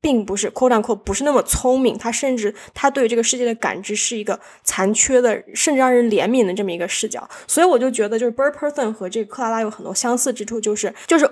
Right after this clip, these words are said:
我们作为观众要比她懂得更多。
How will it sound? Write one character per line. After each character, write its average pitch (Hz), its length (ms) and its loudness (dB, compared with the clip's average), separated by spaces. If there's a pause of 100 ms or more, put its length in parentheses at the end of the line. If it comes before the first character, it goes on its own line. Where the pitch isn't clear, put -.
我 226 120 4
们 214 140 2
作 330 100 4
为 294 80 6
观 302 300 2
众 294 120 4
要 254 160 2
比 254 220 -10
她 220 220 -4
懂 - 240 -2
得 170 80 -6
更 196 260 -6
多。 220 360 -12